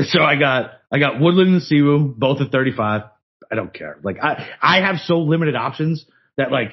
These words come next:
it's like, it is what it is. Like, I know I'm gonna not have a good number for the most part 'cause one, my local just doesn't ha-, my local's not even really local. He's in a different fucking state,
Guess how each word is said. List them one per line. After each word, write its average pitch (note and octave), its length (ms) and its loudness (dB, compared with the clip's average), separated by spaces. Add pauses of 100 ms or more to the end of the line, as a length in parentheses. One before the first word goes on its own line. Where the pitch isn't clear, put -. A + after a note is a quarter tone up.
(120)
it's A#2+ 100 -14
like, C3 120 -4
it D3+ 100 2
is D3+ 160 0
what A#2 100 -2
it G#2 120 -4
is. E2+ 180 -6
Like, G2 140 -8
I C3+ 100 0
know D3 180 2
I'm C3+ 160 0
gonna A#2 200 -2
not A#2 340 -4
have A#2+ 160 -4
a A2 60 -4
good G2+ 200 -4
number F#2 320 -6
for - 100 -12
the F2+ 60 -6
most F#2+ 240 -6
part F2 220 -8 (180)
'cause A2+ 160 0
one, C#3+ 280 4
my B2+ 100 0
local A#2 600 0 (220)
just G#2+ 220 -8
doesn't A#2 300 -2
ha-, A#2 200 -8
my C#3 120 2
local's D3+ 360 2
not B2 120 0
even F#2+ 240 -6
really G#2 320 -4
local. E2+ 340 -6
He's G2+ 160 -6
in E2 60 -6
a D#2+ 80 -10
different - 360 -4
fucking G#2 260 -4
state, D#2+ 360 -4